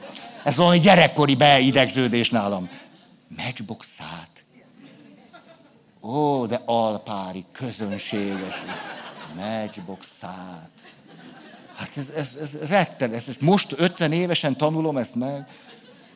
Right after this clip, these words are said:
Matchboxát. Na jó van. De igen, mondhatjuk, hogy kis autó, de érted, az mégis csak egy fölemelőbb egy gyerek számára, nem? Hát neki nem kis autója van,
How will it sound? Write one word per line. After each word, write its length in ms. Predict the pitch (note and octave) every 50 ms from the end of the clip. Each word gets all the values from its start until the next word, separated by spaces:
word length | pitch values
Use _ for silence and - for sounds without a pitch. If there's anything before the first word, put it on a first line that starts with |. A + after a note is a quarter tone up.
| - F4 - - - _ _ _ _ _ _ _ _ _
Matchboxát. 800 | - G2+ A#2+ C3+ C#3 - C#3 C3+ B2+ - - - - A#2+ B2 B2 A#2
Na 280 | B2 B2 C#3 D#3 D#3
jó 280 | D3+ D3 D3 D3 C#3+ C#3+ C#3
van. 100 | C#3 C3+ C3 - - - - - - - -
De 200 | D#3+ D#3+ F#3+ G3+
igen, 200 | G#3+ F#3+ G3 G3
mondhatjuk, 400 | G#3 A3+ A#3 G3 G3+ F#3 F#3+ F3
hogy 120 | F3+ F3
kis 220 | F3+ G3+ F#3 - G3
autó, 360 | F#3 F#3 F3 D#3+ - F3 E3
de 160 | D#3+ F3+ F3
érted, 420 | F3+ F#3 F#3 F3 D#3 - F3 E3
az 100 | E3 D#3
mégis 320 | D3+ F3+ F#3+ F#3 F3 D#3+ D3+
csak 120 | E3 -
egy 100 | D#3 C#3+
fölemelőbb 680 | - - F#3+ F#3+ F3+ E3+ D#3+ D3 D3 D3 D3 C#3+ C#3 C3+
egy 100 | C#3 B2
gyerek 300 | C3 D#3+ D#3 C#3 C3 -
számára, 600 | - - D3 C3+ B2 A#2+ A#2 A#2 A#2 A2+ A#2 A2+
nem? 320 | B2 C3+ C#3+ D#3 D3+ C3+ - - - - - -
Hát 100 | D#3 D#3+
neki 180 | E3+ D#3+ E3+
nem 160 | E3 F3+ F3+ -
kis 240 | - E3 D#3 -
autója 480 | D#3+ D3 C#3+ C3 - C#3+ C3+ C3+ C3 B2+
van, 300 | A#2+ B2+ B2 C3 C3+